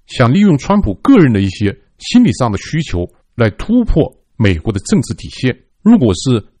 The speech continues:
异想天开，毫不可能，华尔街这个报道没有人搭理的。之所以今天舆论这么关注，是舆论判断这是有可能性的，因为根据川普的个性，他以往的一些作为是有可能的。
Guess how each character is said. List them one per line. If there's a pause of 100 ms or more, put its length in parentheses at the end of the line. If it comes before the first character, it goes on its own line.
(100)
异
想
天
开，
毫
不
可
能， (200)
华
尔
街
这
个
报
道
没
有
人
搭
理
的。 (200)
之
所
以
今
天
舆
论
这
么
关
注， (240)
是 (320)
舆
论
判
断
这
是
有
可
能
性
的， (160)
因
为
根
据
川
普
的
个
性， (280)
他
以
往
的
一
些
作
为 (240)
是
有
可
能
的。